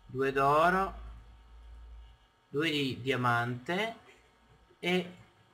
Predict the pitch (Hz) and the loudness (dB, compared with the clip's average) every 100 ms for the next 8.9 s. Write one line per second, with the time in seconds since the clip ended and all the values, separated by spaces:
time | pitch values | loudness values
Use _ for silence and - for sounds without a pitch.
0 | _ - 165 156 170 175 - 156 147 143 | _ -6 -4 -4 0 -2 0 4 6 6
1 | 139 135 131 113 110 110 107 107 - 113 | 2 -2 -2 0 0 0 -2 -4 -4 -4
2 | - - - _ - - 185 135 117 117 | -6 -18 -20 _ -16 2 8 8 6 2
3 | 107 123 160 160 123 123 113 127 143 143 | 2 0 2 2 2 0 0 0 -2 0
4 | 139 127 156 180 160 135 127 127 110 98 | 0 0 -2 -4 -4 -4 2 4 4 2
5 | 101 - - - 156 156 165 160 170 151 | -4 -6 -18 -4 4 6 6 6 2 0
6 | 139 151 131 135 165 147 131 156 147 143 | 0 2 2 2 0 0 2 4 6 4
7 | - - 180 160 123 120 117 117 120 135 | 4 4 8 10 8 4 0 -2 -2 -2
8 | 185 180 - 190 143 139 - 123 104 | 0 0 2 4 4 0 0 0 0